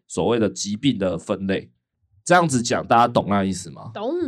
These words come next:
Speaker 1: 对嘛？有的人喜欢说自己社恐嘛。
Speaker 2: 对。
Speaker 1: 哦，就不喜欢去一些社交场合。
Speaker 2: 对。
Speaker 1: 但是也有人是社牛嘛。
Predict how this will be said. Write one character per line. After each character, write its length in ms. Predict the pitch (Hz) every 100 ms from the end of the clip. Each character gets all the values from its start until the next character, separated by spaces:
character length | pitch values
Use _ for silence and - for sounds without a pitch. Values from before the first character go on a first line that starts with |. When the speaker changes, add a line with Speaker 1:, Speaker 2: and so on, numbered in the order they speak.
| 202 160 - -
Speaker 1:
对 140 | - 123
嘛？ 160 | 107
有 140 | 95 117
的 80 | 147
人 80 |
喜 120 | 123 131
欢 140 | 139
说 160 | 147 160
自 160 | 170
己 100 | 135
社 280 | 95 170 120
恐 280 | 95 - -
嘛。 220 | - - -
Speaker 2:
对。 180 | 202 151
Speaker 1:
哦， 100 | 104
就 100 | 117
不 140 | 131
喜 100 | 143
欢 140 | 110 107
去 220 | 110 120
一 20 |
些 100 | 113
社 220 | 107 120
交 180 | 98 92
场 240 | 95 - -
合。 200 | 107 -
Speaker 2:
对。 340 | 208 139 - _ _
Speaker 1:
但 100 | -
是 140 | 202 208
也 80 | 175
有 200 | 180 117
人 140 | 101
是 140 | 113
社 300 | 151 - 156
牛 280 | 107 95 85
嘛。 340 | 87 110 90